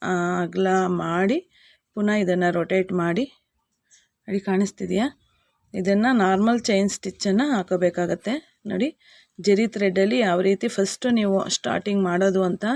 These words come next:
ಸುಮಾರು ಜನಕ್ಕೆ ಇದೊಂದು ಪ್ರಾಬ್ಲಮ್ ಆಗಿದೆ. ಅದಕ್ಕೋಸ್ಕರ ಈಸಿ ವೇಲಿ ನಾನು ತೋರಿಸ್ಕೊಡ್ತಾ ಇದ್ದೀನಿ. ನೋಡಿ, ಸ್ಟಾರ್ಟಿಂಗ್ ನೀವು ದೊಡ್ಡ ದೊಡ್ಡ ಚೈನ್ ಸ್ಟಿಚ್ಚನ್ನೇ ಈ ರೀತಿ ಹಾಕೊಳ್ಳಿ.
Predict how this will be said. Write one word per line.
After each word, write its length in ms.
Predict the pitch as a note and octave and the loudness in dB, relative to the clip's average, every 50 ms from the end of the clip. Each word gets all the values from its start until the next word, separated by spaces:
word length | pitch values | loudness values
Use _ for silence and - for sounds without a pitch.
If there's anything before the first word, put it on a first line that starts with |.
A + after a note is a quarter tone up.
| D4+ - - - - - - _ - | -4 -8 -14 -18 -18 -18 -18 _ -8
ಸುಮಾರು 320 | - A#3 A3+ A#3 A#3+ A#3+ G#3+ | -2 0 2 2 2 2 2
ಜನಕ್ಕೆ 280 | A#3 A#3+ A#3+ A3+ A3 | 0 0 0 0 0
ಇದೊಂದು 220 | G#3+ F#3+ G#3 G#3+ G3+ | -2 0 0 0 0
ಪ್ರಾಬ್ಲಮ್ 500 | - F3+ F3+ F3 F3 F3+ G#3 G#3 G#3 G3+ | 0 0 0 0 0 0 0 2 2 2
ಆಗಿದೆ. 320 | F#3 F3 F3+ F#3 F3 F#3+ A3+ D4+ - _ _ _ _ _ _ - | 2 2 0 2 2 2 0 0 -2 _ _ _ _ _ _ -8
ಅದಕ್ಕೋಸ್ಕರ 560 | - F3+ G3+ G3+ - G#3+ G3+ - - G#3+ G#3+ | -6 -4 -4 -4 -4 -6 -8 -6 -4 -2 0
ಈಸಿ 400 | A3+ A3 G#3 G#3 F#3+ F3+ G#3+ G#3 | 2 2 2 2 0 2 2 4
ವೇಲಿ 300 | G3 G3 F#3+ G3 G3+ G#3+ | 4 4 4 4 4 2
ನಾನು 240 | G#3+ G3+ F#3+ F#3+ F#3+ | 2 2 2 0 -2
ತೋರಿಸ್ಕೊಡ್ತಾ 580 | F#3 F#3+ F3 F3 - - - F3+ F3 - F3+ | -2 -4 -4 -4 -4 -6 -8 -8 -8 -6 -6
ಇದ್ದೀನಿ. 320 | E3 - F3+ F3 F3 F#3+ F#3+ | -4 -2 -2 0 0 0 0
ನೋಡಿ, 340 | F#3+ F3 F3 F3 A#3+ D#4 - - - - _ _ | 0 0 0 0 -2 -2 -4 -8 -20 -20 _ _
ಸ್ಟಾರ್ಟಿಂಗ್ 480 | - - - G3+ F#3 F#3 G3 A3+ A3+ A3 | -12 -6 -2 0 0 2 2 2 2 4
ನೀವು 320 | G#3 G3 G3 A3 B3+ A3+ | 4 2 2 2 2 2
ದೊಡ್ಡ 200 | F#3+ F3+ F3 G3 | 2 2 2 2
ದೊಡ್ಡ 260 | G3 F#3+ G3+ G3 F#3+ | 0 0 0 0 0
ಚೈನ್ 300 | G3+ G3+ - G3 F#3+ F#3+ | -2 -2 0 0 0 -2
ಸ್ಟಿಚ್ಚನ್ನೇ 540 | F#3 - - F#3 - - - F#3+ F#3+ G#3 A3 | -2 -4 -8 -12 -8 -4 -2 0 0 2 0
ಈ 80 | G3+ F#3 | 0 0
ರೀತಿ 300 | F3+ F#3+ F#3 - G3+ A3 A3+ - _ _ _ _ _ _ _ _ _ | 0 -2 -2 -4 -6 -8 -10 -12 _ _ _ _ _ _ _ _ _
ಹಾಕೊಳ್ಳಿ. 480 | - F#3 F#3+ - - G3 F3+ F3 F#3+ C4 | -10 -10 -8 -4 -2 0 2 4 4 2